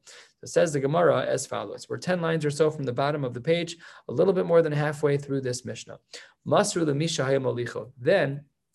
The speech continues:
after the, uh, after the, the vidui that the Kohen Gadol would do on the Seir Mishtalech, they would give the animal to the person who would walk it to the cliff. Hakol ksherin leholicho,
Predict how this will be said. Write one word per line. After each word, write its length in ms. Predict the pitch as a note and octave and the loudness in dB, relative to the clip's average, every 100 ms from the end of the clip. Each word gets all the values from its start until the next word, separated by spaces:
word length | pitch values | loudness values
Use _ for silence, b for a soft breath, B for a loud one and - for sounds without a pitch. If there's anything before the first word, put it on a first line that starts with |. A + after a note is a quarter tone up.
| _ - - - | _ -20 -14 0
after 440 | E3+ A3 - F#3 E3+ | 2 4 4 4 6
the, 460 | D3+ C#3+ C#3+ - b b b _ | 6 6 4 -4 b b b _
uh, 680 | B2+ B2 B2 A#2+ A#2+ A2+ G#2 - | 0 2 0 -4 -6 -8 -8 0
after 360 | E3+ E3+ E3 | 0 2 2
the, 240 | C#3 C3+ C3 | 2 -2 0
the 120 | C3 | 0
vidui 460 | C#3 G3 E3 B2+ | 0 0 0 0
that 140 | B2 B2 | -2 -6
the 60 | |
Kohen 260 | B2 D3+ C#3+ | -2 0 2
Gadol 280 | D3 D3 B2+ | 4 2 0
would 100 | B2 | -2
do 140 | C#3+ | -2
on 100 | C#3+ | -2
the 80 | B2+ | -4
Seir 240 | B2 C#3 C#3+ | -8 -8 -6
Mishtalech, 580 | C3 C3 D3 F3 C#3+ | -6 -6 -4 -4 -4
they 60 | C#3 | -6
would 160 | B2+ B2+ | -6 -4
give 160 | D#3+ | -2
the 140 | D3 C#3 | -2 -2
animal 340 | D3+ C#3+ B2 | -4 -4 -6
to 120 | B2+ | -6
the 80 | B2 | -6
person 300 | B2 C#3+ C#3+ | -2 -2 -2
who 80 | B2+ | -4
would 120 | B2 | -2
walk 280 | B2+ C3+ C3 | 0 -2 -4
it 100 | B2+ | -8
to 100 | A#2 | -8
the 80 | A#2+ | -10
cliff. 340 | - A2 - B B B B - | -12 -14 -14 B B B B -8
Hakol 520 | A#2 - F#3 G3 D3 | -8 2 6 6 6
ksherin 320 | - D#3 D3 | 4 4 6
leholicho, 600 | C#3 B2 A#2+ A#2+ A#2+ C#3+ | 2 0 0 -2 -2 -2